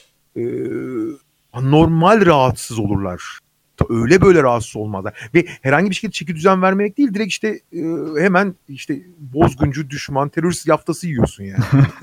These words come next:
Speaker 2: Ya evet, biz de bazen çekiniyoruz yani, daha fazla kitlemiz <laughs> olmamasına rağmen.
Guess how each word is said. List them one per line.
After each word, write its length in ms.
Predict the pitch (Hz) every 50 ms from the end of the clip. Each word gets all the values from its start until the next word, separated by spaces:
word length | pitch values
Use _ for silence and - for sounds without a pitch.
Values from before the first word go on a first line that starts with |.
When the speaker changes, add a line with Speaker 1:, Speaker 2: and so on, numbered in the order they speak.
| 143 - - _ 131 - - - - - - - - - - - - - - _ _
Speaker 2:
Ya 120 | 117 113
evet, 240 | 113 117 113 - -
biz 220 | 113 110 110 107 -
de 120 | 113 107 - -
bazen 320 | 113 113 113 107 120 123
çekiniyoruz 640 | 117 - 123 117 107 - 123 117 117 113 110 101 101
yani, 240 | 101 101 104 98 98
daha 240 | 104 104 104 113 - 131 - - -
fazla 300 | - 117 110 107 101 110
kitlemiz 560 | - - 139 - - 135 - 190 165 151 -
<laughs> 0 |
olmamasına 600 | 196 160 156 151 139 131 123 - - 127 113 113 113
rağmen. 240 | 110 110 107 110